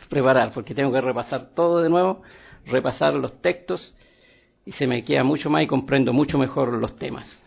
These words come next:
Así que el Señor nos ayude en este momento y todos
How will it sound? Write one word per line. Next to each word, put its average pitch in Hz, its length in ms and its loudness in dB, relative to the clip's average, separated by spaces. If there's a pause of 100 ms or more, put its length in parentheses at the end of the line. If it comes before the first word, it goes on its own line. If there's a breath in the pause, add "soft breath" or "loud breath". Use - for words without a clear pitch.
(340)
Así 131 200 -12
que 139 300 -18 (380 soft breath)
el - 80 -10
Señor 135 260 2
nos 117 220 -2
ayude 180 560 4 (460)
en - 160 -12
este 123 220 -10
momento 165 400 2
y 147 40 -8
todos 175 280 -2